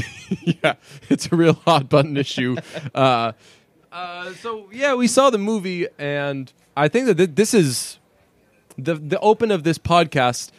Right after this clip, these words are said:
says kinda how I think we both feel, because we're kinda waiting each other out. We're waiting for the, each person to throw the first punch, because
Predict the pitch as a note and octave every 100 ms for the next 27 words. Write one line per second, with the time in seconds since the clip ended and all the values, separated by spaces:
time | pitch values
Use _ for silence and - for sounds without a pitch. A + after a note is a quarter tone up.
0 | - - - E3 E3+ C3+ B2 - C#3+ C3+
1 | B2+ B2+ A#2 - _ _ _ _ _ _
2 | _ _ _ A#2+ D3 C#3+ C#3+ C#3 - -
3 | D2 B2 D3+ C3+ A#2+ D3 D3+ C3 A2 A2
4 | A#2+ A#2+ B2 C#3+ - E3 D#3+ C#3 C#3 C3+
5 | C3+ C3 B2 B2+ G2+ - _ - B2+ C#3
6 | C#3 C3+ C#3 A#2 C3+ C3+ - C#3+ C3+ B2+
7 | A2+ B2+ B2+ A2+ - A#2+ - C#3 G#2+ -
8 | A#2+ B2+ A2+